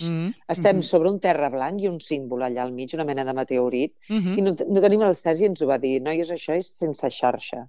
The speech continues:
Speaker 1: Mhm.
Speaker 2: O sigui que
Speaker 1: Eh.
Speaker 2: a, a pinyón i, i ja està, i envoltades de gent.
Speaker 1: Mm.
Speaker 2: <coughs> Perdó.
Speaker 1: Sí, sí, sí.
Speaker 2: Em,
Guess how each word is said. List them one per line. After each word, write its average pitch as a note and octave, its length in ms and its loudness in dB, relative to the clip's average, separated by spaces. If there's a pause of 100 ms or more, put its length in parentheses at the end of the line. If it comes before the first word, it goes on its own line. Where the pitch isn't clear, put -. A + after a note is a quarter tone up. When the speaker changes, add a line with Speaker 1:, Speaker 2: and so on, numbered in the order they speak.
Speaker 1:
Mhm. C#3+ 460 -2
Speaker 2:
O - 40 -6
sigui D3+ 320 6
que - 320 4 (240)
Speaker 1:
Eh. E3+ 280 2
Speaker 2:
a, D3+ 760 2
a C#3+ 60 2
pinyón C#4+ 600 0
i, G#3 500 -2
i F3+ 160 -4
ja D#3 120 4
està, C#3+ 360 -6 (380)
i G3 160 0
envoltades F3 580 2
de D3 140 -2
gent. B2 260 -6 (280)
Speaker 1:
Mm. D3 160 -6
Speaker 2:
<coughs> - 760 -2
Perdó. D#3 360 -10
Speaker 1:
Sí, D#3 280 0
sí, C3+ 140 -2
sí. G#3+ 100 0
Speaker 2:
Em, F#3 640 -2